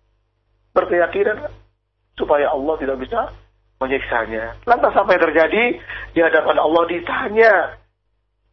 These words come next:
Ditanya oleh Allah, "Kenapa melakukan perbuatan itu?"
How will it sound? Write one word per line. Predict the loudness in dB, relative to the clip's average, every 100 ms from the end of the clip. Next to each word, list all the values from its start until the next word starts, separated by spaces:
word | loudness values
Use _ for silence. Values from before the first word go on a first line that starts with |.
| _ _
Ditanya | -4 -2 0 2 4
oleh | 4
Allah, | 4 2
"Kenapa | 4 4 6 4
melakukan | 4 4 4 4
perbuatan | 4 2 0
itu?" | -2 0